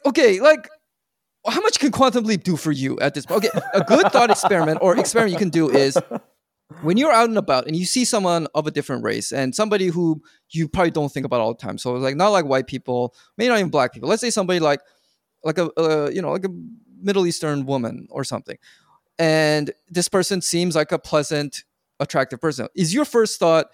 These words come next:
"Oh, crap, but that movie I saw said that she's this, this or that. I better not talk to her." <laughs> Is that the first thing that comes to your mind? Or is it more like, "Hey, this person, I just wanna get to know this person"? So, yeah, in the absence of any positive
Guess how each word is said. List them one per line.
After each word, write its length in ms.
"Oh, 180
crap, 420
but 120
that 160
movie 380
I 60
saw 360
said 400
that 220
she's 440
this, 420
this 200
or 100
that. 300
I 80
better 240
not 180
talk 260
to 100
her." 100
<laughs> 120
Is 80
that 260
the 100
first 200
thing 80
that 80
comes 180
to 40
your 60
mind? 160
Or 120
is 80
it 80
more 180
like, 280
"Hey, 240
this 100
person, 400
I 120
just 180
wanna 140
get 120
to 100
know 120
this 140
person"? 360
So, 320
yeah, 400
in 100
the 180
absence 360
of 180
any 560
positive 800